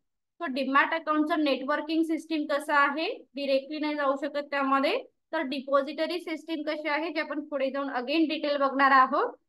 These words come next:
त्या गोष्टीवरती सेबी काम करते. आणि last,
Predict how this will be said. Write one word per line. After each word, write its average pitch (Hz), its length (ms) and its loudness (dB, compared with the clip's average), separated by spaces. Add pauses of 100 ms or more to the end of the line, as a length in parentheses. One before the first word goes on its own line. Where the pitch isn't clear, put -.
(180)
त्या 285 120 2
गोष्टीवरती 262 580 0
सेबी 262 260 -4
काम 254 280 0
करते. 269 520 -2 (400)
आणि 277 240 0
last, 330 480 6